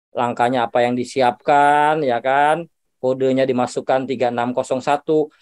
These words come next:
Sebenarnya kalau ini terpenuhi, ya, terpenuhi, saya pikir tidak perlu lagi pertanyaan lagi, tidak perlu menanyakan lagi kedutaan Cina di Jakarta, ya,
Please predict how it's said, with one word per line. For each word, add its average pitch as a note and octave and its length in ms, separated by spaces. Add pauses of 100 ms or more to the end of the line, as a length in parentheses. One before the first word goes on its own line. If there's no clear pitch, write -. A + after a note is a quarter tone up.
(180)
Sebenarnya F3 480
kalau F3+ 320
ini F3 320
terpenuhi, D#3+ 1300
ya, C#3 400
terpenuhi, C#3+ 640
saya E3 160
pikir C#3+ 240
tidak C3 320
perlu A#2+ 160
lagi B2 240
pertanyaan A#2 560
lagi, D3 400 (400)
tidak C3 320
perlu D#3 160
menanyakan C3+ 560
lagi C#3 240
kedutaan B2+ 560
Cina B2+ 240
di A#2+ 80
Jakarta, C#3+ 720
ya, C3+ 240